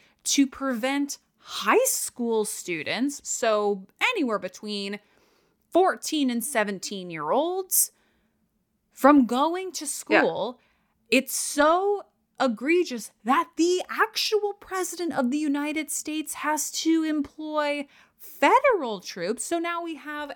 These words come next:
Speaker 1: a war situation so that fourteen to seventeen-year-olds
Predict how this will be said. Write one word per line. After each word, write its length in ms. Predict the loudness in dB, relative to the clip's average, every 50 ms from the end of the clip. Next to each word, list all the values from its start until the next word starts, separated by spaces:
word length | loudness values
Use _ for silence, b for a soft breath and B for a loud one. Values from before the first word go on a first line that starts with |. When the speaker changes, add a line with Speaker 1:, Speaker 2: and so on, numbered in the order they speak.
| -8
Speaker 1:
a 360 | -4 -2 0 0 0 0 -4 _ _ _ _ _ _ _ _ _
war 520 | -20 -18 -12 -4 2 6 8 8 8 8 6
situation 1120 | 2 -2 -6 -6 -10 -10 -10 -8 -8 -8 -6 -6 -8 -8 -8 -10 -8 -4 0 0 2 2 0 -4 -8 -12 _ _ _ _ _ _ _ _ _ _ _ _ _ _ -10
so 220 | -4 -2 0 2 2
that 240 | 2 2 0 -2 -6 _ _ _ _ _ _ _ _ _ _ _
fourteen 680 | -20 -18 -16 -6 2 4 4 4 4 2 -4 -6 -6 -6
to 60 | -6
seventeen-year-olds 1000 | -4 -2 -2 -2 -2 -4 -6 -6 -6 -6 -6 -6 -8 -10 -10 -12 -12 -14 -16 -18